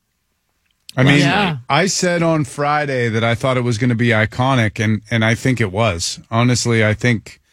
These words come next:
Speaker 1: you're gonna remember that for years to come. Like, that, that was just so unique. I mean, we're used to seeing female artists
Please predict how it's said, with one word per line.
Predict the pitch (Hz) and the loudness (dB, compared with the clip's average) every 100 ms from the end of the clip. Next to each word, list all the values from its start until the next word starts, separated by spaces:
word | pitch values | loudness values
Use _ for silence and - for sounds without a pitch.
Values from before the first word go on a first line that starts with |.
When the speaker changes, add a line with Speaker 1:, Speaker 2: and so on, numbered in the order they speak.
| _ _ | _ _
Speaker 1:
you're | 120 131 | -2 2
gonna | 143 135 | 2 2
remember | 123 123 127 127 | 2 2 2 2
that | 120 117 | 0 0
for | 117 120 | -2 -2
years | 113 120 107 | 0 0 0
to | 110 | -2
come. | 120 110 101 | -2 0 0
Like, | 101 - | -2 -2
that, | 120 110 | -2 -2
that | 120 113 | -2 -2
was | 117 107 | -2 -4
just | - 120 101 - _ _ _ - | 0 0 -2 -6 _ _ _ -8
so | - 156 | 0 2
unique. | 151 143 143 135 | 2 2 2 2
I | 139 | 2
mean, | 135 131 | 2 2
we're | 139 | 0
used | 139 147 185 - | 0 2 0 0
to | 143 | -2
seeing | - 147 139 135 127 120 - _ _ _ _ _ _ _ _ _ | -2 0 0 0 0 0 -4 _ _ _ _ _ _ _ _ _
female | _ - 160 156 147 135 123 117 110 _ _ _ _ - | _ -2 0 2 2 2 2 0 -4 _ _ _ _ -4
artists | 131 131 127 - - - - | 0 2 0 -2 -6 -10 -10